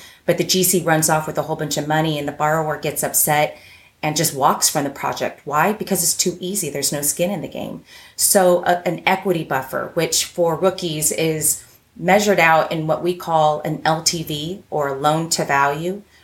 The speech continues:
which really means how much is the loan amount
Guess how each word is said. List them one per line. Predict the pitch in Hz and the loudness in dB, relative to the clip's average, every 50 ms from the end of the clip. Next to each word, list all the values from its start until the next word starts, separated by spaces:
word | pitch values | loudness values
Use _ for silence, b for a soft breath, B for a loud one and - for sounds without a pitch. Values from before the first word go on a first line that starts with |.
| b b - | b b -2
which | 196 190 - 190 | 0 0 0 2
really | 214 226 226 220 220 214 | 2 2 4 4 4 4
means | 202 185 175 170 165 165 170 165 - - - - _ _ _ _ _ _ _ - | 4 4 2 0 0 -2 -4 -4 -6 -8 -10 -16 _ _ _ _ _ _ _ -6
how | - - 226 240 | 0 2 4 6
much | 254 262 262 254 | 6 6 4 4
is | 226 208 | 2 2
the | - 208 | 2 2
loan | 185 170 175 170 175 185 | 4 4 4 2 2 2
amount | 185 190 202 214 220 233 233 - - - - | 2 2 0 0 0 -2 -4 -6 -8 -14 -18